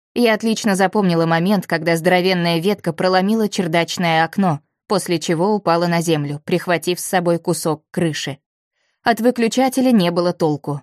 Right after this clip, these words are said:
электричество вырубилось. Сквозь пробоину хлестал косой дождь, началась паника.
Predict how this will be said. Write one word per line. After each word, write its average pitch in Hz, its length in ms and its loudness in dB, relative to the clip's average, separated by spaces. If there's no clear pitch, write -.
электричество 190 840 -2
вырубилось. 151 720 -4
Сквозь 208 360 -2
пробоину 190 540 0
хлестал 185 440 0
косой 180 360 0
дождь, 175 500 -2
началась 214 480 0
паника. 151 500 -4